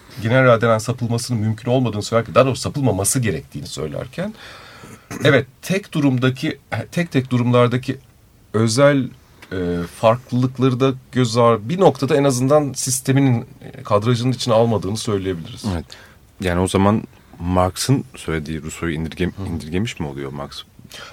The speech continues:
Speaker 1: Marx
Speaker 2: Anladım.
Speaker 1: örnek olarak veriyor fakat şu, şu da doğru. Yani zaten Du Contrat Social'in açılışında "İnsanlar özgür doğar ama her yerde zincirlere vurulmuştur," diye başlıyor.
Speaker 2: Evet.
Speaker 1: Ee, mesela bu Marx'la pek uyuşacak bir görüş değil.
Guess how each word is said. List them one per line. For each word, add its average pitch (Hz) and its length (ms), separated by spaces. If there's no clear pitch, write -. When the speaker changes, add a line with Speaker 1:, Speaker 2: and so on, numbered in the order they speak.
Speaker 1:
Marx 214 300
Speaker 2:
Anladım. 185 160
Speaker 1:
örnek 226 180
olarak 117 340
veriyor 127 340
fakat 165 280
şu, - 240
şu 143 260
da 175 140
doğru. 156 400
Yani 101 260
zaten 117 420
Du 117 60
Contrat 120 340
Social'in 110 560
açılışında 113 720
"İnsanlar 135 460
özgür 123 400
doğar 104 220
ama 127 200
her 147 140
yerde 113 260
zincirlere 120 460
vurulmuştur," 82 600
diye - 180
başlıyor. - 460
Speaker 2:
Evet. 85 340
Speaker 1:
Ee, 98 340
mesela 107 380
bu 131 60
Marx'la 127 800
pek 131 180
uyuşacak 110 480
bir 98 60
görüş 98 360
değil. 82 220